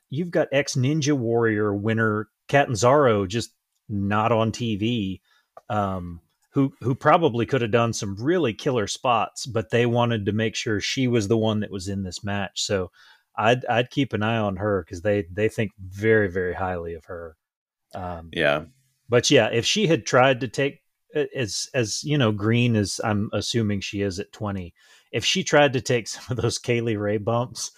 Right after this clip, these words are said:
Speaker 1: she probably dies <laughs> during this match.
Speaker 2: Yeah. Um, before we jump on to, uh, Dynamite, whatever, we're gonna t-, take a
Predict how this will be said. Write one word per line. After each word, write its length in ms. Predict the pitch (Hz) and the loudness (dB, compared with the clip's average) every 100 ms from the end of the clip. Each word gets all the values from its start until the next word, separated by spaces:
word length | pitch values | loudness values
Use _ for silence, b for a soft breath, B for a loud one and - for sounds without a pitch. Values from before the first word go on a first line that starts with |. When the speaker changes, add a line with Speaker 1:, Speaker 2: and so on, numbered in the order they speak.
| b | b
Speaker 1:
she 340 | - - - | -2 0 0
probably 640 | 247 160 160 - 147 110 95 | -2 2 2 4 0 2 0
dies 560 | 85 110 110 101 92 | -2 0 0 -2 -6
<laughs> 0 | |
during 400 | - 104 226 139 - | -6 -4 -2 -4 -2
this 300 | 208 - - | -4 -4 -4
match. 320 | - - - - | -4 -2 -6 -6
Speaker 2:
Yeah. 280 | 90 80 92 - b b b b b b _ _ _ _ _ _ _ _ _ b b b b - | -4 0 -2 -4 b b b b b b _ _ _ _ _ _ _ _ _ b b b b -4
Um, 800 | 104 110 110 110 104 - - 101 | 2 4 4 4 0 -8 -16 -6
before 260 | 104 120 170 | -2 0 2
we 140 | 170 | 4
jump 380 | 139 113 139 127 | 2 2 2 2
on 340 | 117 120 120 117 | 2 4 4 2
to, 720 | - 117 113 110 110 110 104 | 0 0 2 0 0 0 2
uh, 260 | 101 98 92 | 2 2 2
Dynamite, 640 | 95 110 110 98 87 87 | 0 0 2 0 0 0
whatever, 280 | 90 87 95 | -2 -2 -2
we're 120 | 92 | -4
gonna 120 | 90 | -8
t-, 160 | 80 92 | -8 -10
take 220 | - | -6
a 80 | 85 | -6